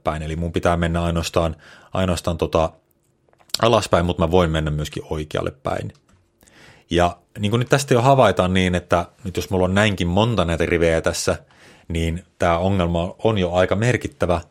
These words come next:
siis siinä mielessä merkittävän iso,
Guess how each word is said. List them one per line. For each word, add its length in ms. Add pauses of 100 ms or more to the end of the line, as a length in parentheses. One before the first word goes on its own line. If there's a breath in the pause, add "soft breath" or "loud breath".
(480 soft breath)
siis 260
siinä 200
mielessä 420
merkittävän 560
iso, 520